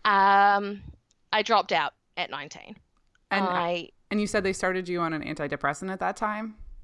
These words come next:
Speaker 1: Yep.
Speaker 2: Like, around the
Speaker 1: Um,
Speaker 2: same time, it sounds like?
Speaker 1: Yeah, because I had basically broken down to my mother and said, "I want to kill myself." <laughs>
Speaker 2: Mm-hmm.
Speaker 1: So I got dragged out to the doctor,
Speaker 2: Mm-hmm.
Speaker 1: as you do. So that's when I got those two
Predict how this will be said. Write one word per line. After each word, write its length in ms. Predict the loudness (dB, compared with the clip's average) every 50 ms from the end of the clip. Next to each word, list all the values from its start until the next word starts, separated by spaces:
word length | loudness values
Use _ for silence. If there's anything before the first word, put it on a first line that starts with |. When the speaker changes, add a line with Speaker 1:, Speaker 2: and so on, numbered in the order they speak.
| -20 -20 -20 _ _ _ _ _ -4
Speaker 1:
Yep. 260 | 0 2 2 2 2 2
Speaker 2:
Like, 160 | 0 0 2
around 300 | 2 4 4 4 4 2
the 80 | 0
Speaker 1:
Um, 60 | -2 -2
Speaker 2:
same 120 | -4 -4
time, 240 | -2 -2 -2 -2 -4
it 80 | -6
sounds 220 | -6 -6 -6 -4 -4
like? 280 | -6 -6 -8 -10 -16 _ _ _ _ -20 -20 -20 -20 -20 -20 -20 _ _ _
Speaker 1:
Yeah, 340 | -10 -4 0 2 2 2 2 0 -4 -14 -12 -8
because 520 | -8 -8 -8 -8 -4 -2 -2 -2 -2 -2 -2
I 440 | 0 2 2 2 0 -2 -4 -8 -10
had 140 | -12 -12 -10 -8
basically 440 | -8 -8 -8 -10 -10 -8 -8 -6
broken 280 | -4 -6 -6 -6 -6 -8
down 200 | -6 -6 -6 -6
to 100 | -6 -8
my 80 | -8 -6
mother 240 | -4 -4 -4 -4 -4
and 120 | -6 -6 -8
said, 160 | -6 -4 -2
"I 60 | -2
want 140 | -2 -4 -6
to 40 | -6
kill 140 | -6 -6 -6
myself." 360 | -6 -6 -4 -4 -4 -4 -4
<laughs> 80 | -6 -10 -8 -6 -2 0 0 2 2
Speaker 2:
Mm-hmm. 460 | 2 2 4 4 2 2 2 -2 -8 -6 -4 -4 -4 -4 -6 -12 -16 -18 -20 _
Speaker 1:
So 140 | -10 -4 -2
I 100 | 0 0
got 140 | 0 -2 -4
dragged 280 | -4 -4 -4 -4 -2
out 160 | -2 -4 -4 -4
to 60 | -8
the 60 | -6
doctor, 480 | -4 -4 -4 -4 -2 0 2 2 2 0 -2 -6 -10 -12 -10 -6
Speaker 2:
Mm-hmm. 360 | -4 -2 -2 -2 -2 -4 -8 -10 -14 -18 -18 -16 -16 -18 -18 -20 _ _ _ -6
Speaker 1:
as 240 | -2 -2 -2 -2 -2
you 100 | -2 0
do. 280 | 2 2 2 2 2 0
So 160 | -2 -4 -2
that's 200 | -2 -2 -2 0
when 80 | -2 -2
I 40 | 0
got 240 | 0 0 0 -2 -4
those 220 | -8 -8 -8 -8
two 440 | -8 -6 -4 -4 -2 -2 -4 -6